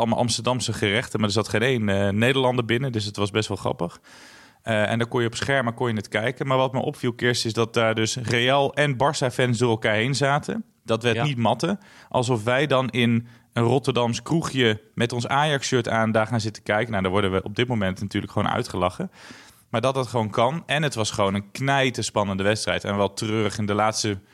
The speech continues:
Speaker 1: minuten scoorde Real de drie twee. Dus Barça verloor alsnog.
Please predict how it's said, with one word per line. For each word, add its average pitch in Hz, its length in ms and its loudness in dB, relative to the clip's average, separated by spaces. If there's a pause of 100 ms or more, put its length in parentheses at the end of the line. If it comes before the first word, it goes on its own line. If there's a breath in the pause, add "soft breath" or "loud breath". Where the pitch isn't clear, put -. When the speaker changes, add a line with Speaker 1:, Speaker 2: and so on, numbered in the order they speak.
(140 soft breath)
Speaker 1:
minuten 117 400 -2
scoorde 101 560 2 (240 loud breath)
Real 104 420 2
de 98 100 -6
drie 101 240 -4
twee. 95 360 0
Dus 101 320 -4 (200)
Barça 101 380 0
verloor 95 300 -2
alsnog. 95 500 -4